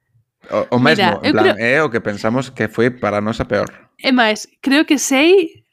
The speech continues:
Speaker 2: creo que ti, ti pensas que vou dicir unha cousa, pero vou dicir outra. Wonka é a peor peli que
Speaker 1: Vale,
Speaker 2: temos nesta
Speaker 1: pois
Speaker 2: lista.
Speaker 1: eu penso que a peor peli que vin este ano foi Wonka.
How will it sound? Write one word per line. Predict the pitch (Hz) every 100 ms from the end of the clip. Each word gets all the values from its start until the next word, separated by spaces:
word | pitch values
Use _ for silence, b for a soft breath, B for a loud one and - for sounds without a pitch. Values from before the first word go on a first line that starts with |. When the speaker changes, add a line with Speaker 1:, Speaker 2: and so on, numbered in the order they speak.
| _ _ -
Speaker 2:
creo | 262
que | 247 - -
ti, | 247
ti | 233 254
pensas | 254 277 262
que | 226
vou | 214
dicir | 220 233
unha | 202 196
cousa, | 247 - 294 - B B B B -
pero | 220 208
vou | 233
dicir | 226 220
outra. | 202 180 175 180 _ _
Wonka | 240 240 226 208 180
é | 185
a | 185
peor | 170 -
peli | 147 - - b b b _ _ _ -
que | 202
Speaker 1:
Vale, | 104 98
Speaker 2:
temos | 92
nesta | - 101
Speaker 1:
pois | -
Speaker 2:
lista. | - _ -
Speaker 1:
eu | 107 110 113 113 - _ -
penso | 110 107 107 101
que | 101
a |
peor | 95 104 101
peli | 104
que | 101
vin | 101 101
este | 98
ano | 101 98
foi | 98 98
Wonka. | 98 95 - -